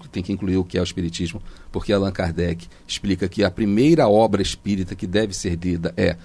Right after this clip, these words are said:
o que é o Espiritismo, e não o Livro dos Espíritos, é o que é o Espiritismo. Mas Allan Kardec explica que a Revista Espírita é o complemento e o desenvolvimento das suas obras doutrinárias. Então, em, eh, quando Allan Kardec escreveu o Livro dos Médiuns,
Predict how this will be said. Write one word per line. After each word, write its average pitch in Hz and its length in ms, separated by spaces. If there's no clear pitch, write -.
o 104 140
que 95 200
é 82 80
o 82 60
Espiritismo, 110 840
e 110 100
não 139 340
o 135 40
Livro 95 260
dos 92 140
Espíritos, - 440
é 87 60
o 82 60
que - 200
é - 140
o - 60
Espiritismo. 107 580
Mas 135 160
Allan 170 160
Kardec 165 380
explica 196 320
que - 340
a 101 80
Revista 98 440
Espírita 147 500
é 117 60
o 113 60
complemento 156 800
e 196 80
o 220 120
desenvolvimento 190 720
das 180 100
suas 190 240
obras 170 300
doutrinárias. 170 840
Então, 220 300
em, 175 240
eh, 113 260
quando 147 260
Allan 113 160
Kardec 87 360
escreveu 87 440
o 82 40
Livro 78 260
dos 73 140
Médiuns, 90 560